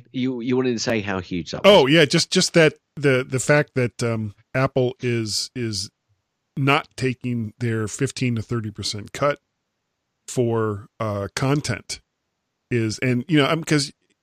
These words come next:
Speaker 2: when you, when you look at Apple's growth over the last ten years, uh, most of it, as far as, you know, percentage-wise, has been all services.
Speaker 1: Yep.
Speaker 2: So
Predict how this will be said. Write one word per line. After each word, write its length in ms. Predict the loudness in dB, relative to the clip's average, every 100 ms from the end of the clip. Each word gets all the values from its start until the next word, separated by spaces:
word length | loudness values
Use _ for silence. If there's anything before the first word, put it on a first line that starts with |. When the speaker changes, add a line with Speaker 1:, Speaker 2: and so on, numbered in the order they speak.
| _ 0
Speaker 2:
when 260 | 4 4
you, 60 | 2
when 200 | 2 2
you 100 | 4
look 180 | 2 2
at 160 | 0 0 0
Apple's 380 | 0 2 -4
growth 460 | -4 0 0 0 -6
over 260 | -4 -2 -2
the 120 | -2
last 420 | -2 0 -2 -4 _ _ _ _ _ -4
ten 240 | 0 2
years, 520 | 4 2 2 0 -4 -6
uh, 100 | -12 -12 -2
most 380 | 4 4 4 -2
of 120 | -2
it, 140 | -6 -8 _ -6
as 100 | -2
far 200 | 0 0
as, 120 | -2 -10 _ _ _ _ -12
you 80 | -12
know, 100 | -10 -2
percentage-wise, 1000 | 0 2 4 4 0 -6 -8 -8 -8 -10 _ _ _ _ _ _
has 140 | -2 0
been 160 | 2
all 360 | 4 4 4 2
services. 760 | 2 2 2 0 -4 -4 -6 -6 _ _ _ _ _
Speaker 1:
Yep. 200 | 0 2
Speaker 2:
So 520 | 4 6 8 10 8